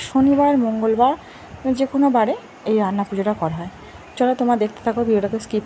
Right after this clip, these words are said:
করে যেও না, অবশ্যই ভালো লাগবে। আর যদি ভালো লাগে তো বন্ধুরা লাইক, শেয়ার, কমেন্ট করো। আর এই দেখো, একটা কলা গাছে মোচার উপরে একটা চামচিকে বসে আছে, ওকে অনেকক্ষণ ধরে তাড়াচ্ছিলাম, যায়নি, এখনও বসে আছে। তা বন্ধুরা ভিডিওটা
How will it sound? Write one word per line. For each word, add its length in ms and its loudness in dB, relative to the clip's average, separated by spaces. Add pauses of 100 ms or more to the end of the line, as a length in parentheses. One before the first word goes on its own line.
করে 180 2
যেও 200 -2
না, 60 -2 (500)
অবশ্যই 400 2
ভালো 240 2
লাগবে। 240 -4 (460)
আর 120 -2
যদি 140 -2 (200)
ভালো 180 0
লাগে 180 -2
তো 100 -2
বন্ধুরা 300 0
লাইক, 140 2 (100)
শেয়ার, 240 -2
কমেন্ট 300 -2
করো। 140 -2 (500)
আর 60 4 (140)
এই 120 2
দেখো, 180 -2 (100)
একটা 220 -2
কলা 260 2
গাছে 180 0 (120)
মোচার 320 -2
উপরে 160 -2
একটা 200 -4
চামচিকে 500 -2
বসে 260 -6
আছে, 180 -8 (560)
ওকে 180 -2
অনেকক্ষণ 260 4
ধরে 160 2
তাড়াচ্ছিলাম, 460 -2 (340)
যায়নি, 300 0 (120)
এখনও 280 -4
বসে 240 -8
আছে। 160 -10 (1000)
তা 140 -2
বন্ধুরা 260 2 (100)
ভিডিওটা 260 0